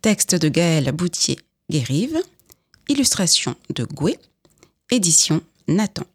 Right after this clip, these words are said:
Ce livre jeu se présente sous la forme d'un grand album illustré, avec des personnages ultra sympathiques et des dessins aux couleurs vitaminées. Chaque double page offre à l'enfant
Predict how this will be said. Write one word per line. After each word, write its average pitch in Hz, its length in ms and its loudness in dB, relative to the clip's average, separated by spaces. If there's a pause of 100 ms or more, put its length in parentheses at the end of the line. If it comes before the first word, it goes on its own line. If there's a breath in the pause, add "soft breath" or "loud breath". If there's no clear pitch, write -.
(920 loud breath)
Ce - 180 2
livre 196 360 0
jeu 147 260 0 (240)
se - 160 0
présente 226 420 0
sous - 160 -2
la 165 120 2
forme 202 400 0
d'un 135 180 -2
grand 208 460 -2
album 170 360 0
illustré, - 480 -2 (680 loud breath)
avec 156 220 0
des 175 100 0
personnages 165 680 2
ultra 233 260 -2
sympathiques - 680 -2 (300 soft breath)
et 196 80 0
des 180 140 2
dessins 180 380 2
aux 180 60 2
couleurs 180 380 -2
vitaminées. 170 640 -2 (1040 loud breath)
Chaque - 340 2
double 175 480 2
page 151 520 0
offre 170 240 0
à 147 40 0
l'enfant 175 440 -2